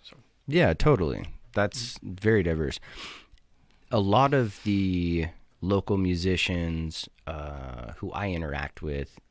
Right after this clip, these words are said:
Speaker 2: and they're in different scenes, 'cause I, because I do take photos for a lot of, uh, the concerts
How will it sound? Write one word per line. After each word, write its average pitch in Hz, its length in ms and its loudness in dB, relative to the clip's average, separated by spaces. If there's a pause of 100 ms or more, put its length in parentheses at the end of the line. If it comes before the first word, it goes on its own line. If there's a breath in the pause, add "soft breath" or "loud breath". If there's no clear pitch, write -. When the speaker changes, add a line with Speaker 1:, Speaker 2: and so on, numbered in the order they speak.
(200)
Speaker 2:
and 147 400 -6
they're 151 160 2
in 120 120 2
different 87 280 -4
scenes, 76 360 -6
'cause 107 360 -4
I, 110 540 2 (240)
because 131 260 -4
I 107 80 2
do 92 160 -2
take - 320 -6 (320)
photos 85 560 -2
for 80 260 -4
a 76 80 -2
lot 76 240 -6
of, 71 300 -8 (180)
uh, 67 240 -8
the 76 100 -14
concerts 85 540 -4